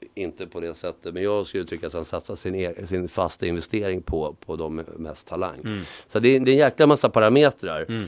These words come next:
Speaker 1: Men, men det, det intressanta tycker jag med, med, med det här researchen är ett, att det är
Speaker 2: Om det är det här en expert på, varför har han diversifierat ut till en massa
Speaker 1: Ja,
Speaker 2: annat skit?
Speaker 1: det kan man fråga sig. Han är affärsman, opportunistisk, eh, tar bra möjligheter.
Speaker 2: Mm.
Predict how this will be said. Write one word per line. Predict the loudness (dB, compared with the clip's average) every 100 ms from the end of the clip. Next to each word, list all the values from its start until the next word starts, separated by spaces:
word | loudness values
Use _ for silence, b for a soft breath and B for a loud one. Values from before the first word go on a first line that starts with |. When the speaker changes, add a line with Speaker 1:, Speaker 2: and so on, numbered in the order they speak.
| -8
Speaker 1:
Men, | -4 -2
men | -2 -2 0 0
det, | -2
det | -2
intressanta | -4 -4 -4 -2 -2 -4
tycker | -6 -4
jag | 0 0
med, | -2 -6
med, | -10
med | -8 -8
det | -8
här | -6 -6
researchen | -6 -8 -8 -8 -8
är | -8
ett, | -8 -6
att | -8
det | -6 -6
är | -4 -4 -4
Speaker 2:
Om | -4
det | -2
är |
det | -2
här | -2
en | -4
expert | -6 -6 -8
på, | -6
varför | -4 -2
har | -2
han | -6
diversifierat | -6 -8 -6 -8 -6
ut | -8 -8
till | 4
en |
massa | 10
Speaker 1:
Ja, | 12 12 10
Speaker 2:
annat | 6
skit? | 4
Speaker 1:
det | 6 6
kan | 6 4
man | 4
fråga | 4 2 4 2
sig. | 2 2
Han | 4
är | 6 6 4 2 -2
affärsman, | -4 2 4 4 0 0 0
opportunistisk, | -2 -4 -4 0 0 0 -10 _ -2 -2 -2 -10 _ -8
eh, | -6 -6
tar | -2 2 2
bra | 2 0 2
möjligheter. | 2 0 0 2 2 0 -2 -2
Speaker 2:
Mm. | 0